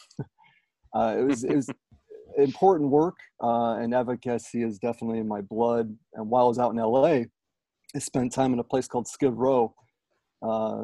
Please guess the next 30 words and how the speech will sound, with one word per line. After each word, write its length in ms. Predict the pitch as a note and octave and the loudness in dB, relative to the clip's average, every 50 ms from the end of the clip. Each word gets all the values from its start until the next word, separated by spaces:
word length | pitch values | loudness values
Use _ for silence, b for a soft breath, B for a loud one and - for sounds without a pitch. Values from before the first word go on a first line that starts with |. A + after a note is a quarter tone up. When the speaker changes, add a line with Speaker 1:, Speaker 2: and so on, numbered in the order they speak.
| A#2 - | -10 -10
Speaker 1:
and 560 | G2+ A#2+ A#2+ A#2+ A#2 A#2 A#2 A2+ A2+ A2+ G#2 - - - _ _ - B2+ G2 A2 A2 A2 A2 | -8 -8 -6 -6 -6 -6 -6 -6 -6 -8 -8 -10 -16 -20 _ _ -20 -18 -18 -16 -14 -10 -4
that 400 | A#2 B2+ B2 B2 B2 B2+ B2 A2 | 0 2 4 4 4 4 2 0
was 340 | A2 A2 A#2 A#2+ A#2+ G#2+ G2+ | -2 -4 -4 -4 -6 -6 -4
really 480 | A2+ B2 A#2+ A#2+ A#2+ B2 A#2+ A#2 A2+ | -4 -2 -2 -2 -2 -2 -2 -2 -2
a 100 | G2 A2 - - - - | -4 -6 -8 -12 -12 -4
catalyst 640 | B2 A#2+ A#2+ A#2+ A#2 A#2 A2+ A#2 A2+ - - - - - | 0 2 2 2 2 0 0 -2 -4 -6 -10 -18 -14 -10
for 80 | A#2+ | -8
me 460 | A2 A2+ A2+ A#2 A2+ A2+ A2+ A2+ A2+ | -6 -4 -4 -4 -4 -4 -4 -4 -6
in 160 | A2 - A2 A2 | -6 -6 -6 -6
understanding 960 | A2 A2 G2+ A2 G#2 - - - - - A#2+ A#2 A#2 A#2 A2+ A#2 A2+ G#2+ G#2+ | -8 -8 -10 -12 -14 -16 -18 -14 -10 -8 -6 -4 -4 -4 -4 -4 -6 -6 -8
kind 180 | G#2 - A2+ A2+ | -10 -10 -12 -10
of 80 | G#2+ A2 A2 G#2+ G#2 - _ _ - | -8 -6 -6 -8 -8 -10 _ _ -16
a, 40 | G#2 | -16
a 20 | G2+ G2+ - | -14 -8 -6
larger 260 | A#2 A2+ G#2 - G2+ _ | -6 -6 -6 -10 -16 _
picture 260 | - A2+ - - - G#2+ | -16 -16 -16 -14 -16 -16
of 80 | G2 _ - | -16 _ -10
homelessness 680 | - A2+ A2+ A2+ G#2+ - - - G2 F#2+ - - - _ - | -8 -6 -6 -6 -8 -10 -12 -16 -16 -16 -16 -20 -20 _ -18
and 240 | G#2 G2+ G2 G2 A#2+ | -16 -16 -14 -14 -10
Speaker 2:
Mm-hmm. 160 | A2+ B2 C3+ C#3+ | -8 -8 -8 -8
Speaker 1:
what 80 | - - _ _ _ | -8 -12 _ _ _
the 80 | - G2+ G#2 - - | -18 -18 -18 -16 -14
heck 120 | A#2 A2+ - | -16 -14 -14
is 140 | G#2+ - - - | -16 -16 -12 -10
happening. 360 | G#2+ G#2 - _ - - - _ _ _ _ _ _ _ _ _ _ _ _ _ _ - | -10 -10 -12 _ -20 -20 -20 _ _ _ _ _ _ _ _ _ _ _ _ _ _ -18
Uh, 100 | G#2+ G#2+ G#2+ - | -16 -16 -16 -10
for 80 | - A2 | -6 -2
those 300 | A#2 A#2 A#2 A#2 A2 G#2 | 0 0 0 0 -2 -2
that, 240 | A#2 A2+ A2 G#2+ G#2+ - _ - | -2 -2 -2 -4 -8 -12 _ -16
um, 480 | A2 A2 A2 A2 A2 A2 G#2+ G#2 G#2 A2 | -14 -14 -12 -12 -12 -14 -14 -14 -16 -20